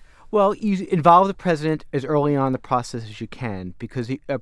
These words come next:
someone needs to have a sense of ownership, uh, of the speech. It's, you know, you don't want to send a highly intelligent person like President Obama or President Clinton,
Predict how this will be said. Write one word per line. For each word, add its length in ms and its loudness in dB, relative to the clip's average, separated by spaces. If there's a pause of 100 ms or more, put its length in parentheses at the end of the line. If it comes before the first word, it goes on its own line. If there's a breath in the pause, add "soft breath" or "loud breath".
(120)
someone 380 -4
needs 220 -2
to 80 -8
have 180 -2
a 60 -6
sense 320 -4
of 80 -10 (100)
ownership, 640 -6 (120)
uh, 200 -10
of 220 -4
the 60 -18
speech. 540 -14
It's, 400 -10
you 80 -8
know, 60 -4
you 160 -4
don't 180 0
want 160 -4
to 20 -14
send 300 -4
a 60 -6
highly 440 2
intelligent 540 -4
person 480 -8
like 300 -8
President 340 -8
Obama 540 -4
or 80 -10
President 420 -10
Clinton, 380 -12